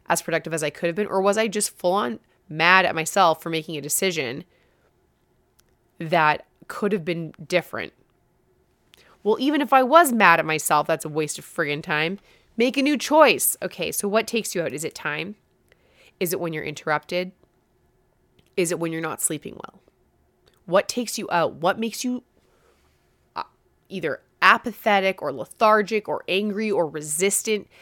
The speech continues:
to getting into the world of performance? You're like, "I just can't do this anymore." And you throw up your hands. Is it when you have too many emails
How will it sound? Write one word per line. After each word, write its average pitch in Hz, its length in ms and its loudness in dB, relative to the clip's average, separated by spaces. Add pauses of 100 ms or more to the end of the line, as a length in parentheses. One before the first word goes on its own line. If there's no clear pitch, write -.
(200)
to - 120 -6
getting 196 340 4
into 202 160 -2
the 196 100 -2
world 185 160 0
of 175 80 -8
performance? 165 380 -8
You're 156 60 -4
like, 180 140 4
"I 269 40 6
just 247 220 4
can't 240 280 -2
do 220 120 -4
this 190 180 -4
anymore." 160 300 -4
And 160 100 -8
you 165 60 -4
throw 208 280 2
up 202 140 2
your 190 80 -4
hands. 185 360 0 (160)
Is 180 140 0
it 170 60 -2
when 170 100 -2
you 156 80 -4
have - 140 -10
too - 160 -8
many 160 240 -6
emails 240 600 -2